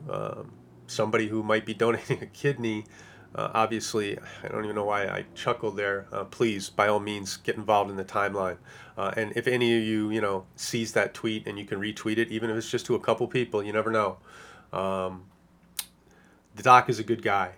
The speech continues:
and, uh, he's got, he's got young kids and a wife, and, um,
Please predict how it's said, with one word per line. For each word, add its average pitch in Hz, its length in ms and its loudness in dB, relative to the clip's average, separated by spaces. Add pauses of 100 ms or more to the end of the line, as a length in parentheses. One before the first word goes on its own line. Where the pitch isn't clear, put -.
(140)
and, 98 400 -4
uh, 95 240 -2
he's 101 200 -10
got, 104 180 0 (180)
he's 113 160 -6
got 107 180 4
young 107 160 0
kids 101 320 0
and 101 80 0
a 95 40 -2
wife, 92 440 -4
and, 87 260 -8
um, 87 360 -10